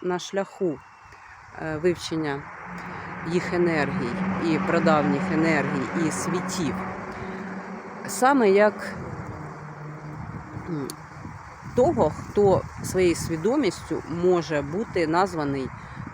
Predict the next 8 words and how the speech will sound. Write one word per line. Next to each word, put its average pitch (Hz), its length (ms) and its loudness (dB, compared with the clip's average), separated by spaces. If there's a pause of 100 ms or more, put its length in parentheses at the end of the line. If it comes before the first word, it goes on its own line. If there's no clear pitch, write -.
е, 139 300 -2
і 160 80 -4
при-, - 320 -2
і 156 120 0
причасний 165 720 0
до 147 360 2
касти 160 340 0
воїнів. 131 520 -2